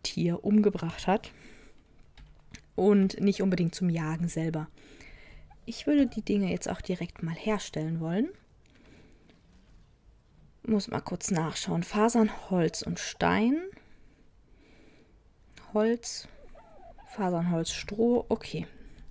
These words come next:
das sollte ich alles da haben. Hoffe ich. <laughs> So.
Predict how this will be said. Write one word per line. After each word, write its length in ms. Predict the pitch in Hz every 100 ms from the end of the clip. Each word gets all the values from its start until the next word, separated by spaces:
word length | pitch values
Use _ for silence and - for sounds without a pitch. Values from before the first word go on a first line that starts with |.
| -
das 160 | - 269
sollte 200 | 262 233
ich 100 | -
alles 240 | 175 180
da 100 | - 165 165
haben. 300 | 190 - 294 - - - -
Hoffe 200 | 202 -
ich. 100 | 277 - - - - -
<laughs> 200 | 233 202 180 - - - - - - - - - - _ - _ _ _ _ - - - - - - - - - - - - 202
So. 920 | 180 190 185 170 175 175 175 -